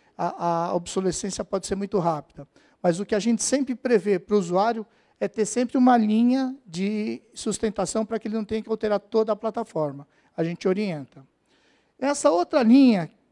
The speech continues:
que a A D N não vai ter em estoque,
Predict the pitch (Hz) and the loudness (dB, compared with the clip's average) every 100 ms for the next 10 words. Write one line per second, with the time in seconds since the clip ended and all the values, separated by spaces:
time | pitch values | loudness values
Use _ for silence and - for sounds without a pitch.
0 | _ - 202 190 185 214 220 208 208 294 | _ -4 0 2 2 0 0 0 2 2
1 | 262 226 - 220 214 190 - - 185 214 | 2 0 -2 -6 -4 -6 -10 0 2 2
2 | 214 - | -2 -20